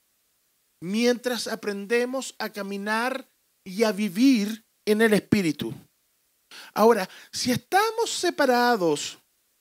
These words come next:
de Jesucristo, Y sin su Espíritu morando en nosotros, no podemos llevar este fruto. Ahora, esto es algo súper importante.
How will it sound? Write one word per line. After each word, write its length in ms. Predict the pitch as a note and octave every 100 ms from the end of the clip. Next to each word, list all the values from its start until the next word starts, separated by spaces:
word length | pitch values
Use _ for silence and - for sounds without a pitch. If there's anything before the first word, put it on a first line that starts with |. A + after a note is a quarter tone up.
| _ _ _ _ _ _
de 180 | D#3+ G3+
Jesucristo, 960 | A3 G3+ G#3 A3+ A#3+ F#3 - C#3 A#2 - _ _ _ _ _ - _ -
Y 120 | C4
sin 580 | B3+ - F#4+ A4+ G#4 A#3
su 220 | E3+ -
Espíritu 680 | G#3 - D4 C#4+ A#3+ - G3
morando 800 | F#3+ G#3 A3 A3 C4+ F#4 G#4 G4
en 160 | D#4 A#3+
nosotros, 840 | G#3 - D#4+ D#4 C#4+ C4+ C#4+ - _ _ _ _ _ G#3
no 560 | B3+ C4+ D4+ D4+ D#4 -
podemos 680 | D4+ C4+ C4+ C#4 C#4+ C#4
llevar 680 | G#3+ B3 A3+ A#3 B3 B3 - _ _ _ -
este 360 | B3+ A3+ -
fruto. 480 | A3+ A3+ A3 - B2 _ _ _ _ _ _ _ _ _ _ _ _ _ - _ - -
Ahora, 360 | G#3 B3 C#4 -
esto 240 | C#4 C#4 D4+
es 220 | B3 -
algo 380 | C#4 D4+ C#4 C4
súper 440 | - - F4 E4+
importante. 1000 | F4 D#4 E4 D4 - A#3+ F3 - C#3 B2+